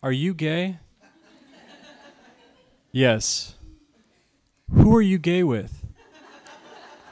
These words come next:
"I'm not gay with anybody." You must have looked confused because he went on to explain, "You don't have to be gay with someone to be gay. You can just be gay." "Oh," you said,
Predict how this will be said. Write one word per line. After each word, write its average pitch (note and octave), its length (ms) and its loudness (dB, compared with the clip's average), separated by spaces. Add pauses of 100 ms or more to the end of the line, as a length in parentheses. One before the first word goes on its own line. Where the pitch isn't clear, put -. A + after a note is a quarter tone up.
(960)
"I'm B2+ 200 0
not D3 200 0
gay D3 140 0
with D3 180 0
anybody." A2+ 640 -4 (1000)
You C3+ 140 -4
must F3 260 2
have F3 120 -2
looked E3+ 260 2
confused D#3 720 0
because C3+ 240 -2
he C#3 80 -4
went C#3 160 -2
on C#3+ 180 -2
to C#3 120 -4
explain, B2+ 680 -4 (1200)
"You D3 120 2
don't F#3 140 2
have E3+ 180 0
to C#3+ 80 -14
be C3+ 100 -4
gay C#3 300 -2
with C3+ 240 -4
someone A2 540 -4
to - 120 -16
be A2 120 -10
gay. A2+ 420 -10 (360)
You A#2 160 -18
can B2 180 -10
just A#2 300 -14
be B2 120 -12
gay." A#2 400 -10 (1000)
"Oh," C#3 180 2
you A2+ 160 -2
said, A#2+ 440 -4